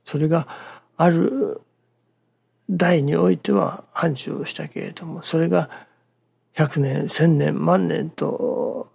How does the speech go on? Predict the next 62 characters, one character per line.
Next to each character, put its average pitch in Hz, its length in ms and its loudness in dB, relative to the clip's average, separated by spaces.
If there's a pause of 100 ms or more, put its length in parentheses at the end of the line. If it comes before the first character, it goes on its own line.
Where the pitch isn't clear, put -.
ま 147 180 -4
あ、 135 40 -4
万 139 320 -4
年 185 200 0
ま 95 140 0
で - 120 0
は 92 100 2
ど - 160 -2
う - 60 -6
か - 100 -4
わ - 100 -2
か - 140 -8
り - 100 -8
ま - 120 -10
せ - 200 -14
ん 170 80 -18
が、 - 200 -16 (1300)
百 151 280 0
年、 143 220 4
千 151 260 2
年、 143 220 -4 (480)
十 143 220 6
年、 139 220 2
百 170 280 -2
年、 165 220 0
千 170 300 -2
年 - 200 -6
と - 300 -4 (1160)
発 - 260 -6
展 220 300 -2
の - 300 -2 (140)
一 202 260 -2
途 175 140 0
を、 - 180 -8 (180)
一 - 280 -6
途 156 160 -2
を - 100 -10
た - 140 -10
ど 156 120 -2
っ 160 40 -10
て - 200 -14
い - 80 -10
る - 140 -16 (640)
と 156 180 0
い 175 300 4
う、 - 80 -6 (600)
ま - 100 -4
あ、 - 100 -8
宗 - 320 0
教、 - 500 -4
教 147 200 -2
団 143 200 -8
と - 140 -10
い 160 80 -4
う - 20 -4
の 151 140 -4
で 175 100 -6
し - 140 -4
ょ - 80 -14
う 180 60 -16
か - 120 -12
ね。 180 240 -4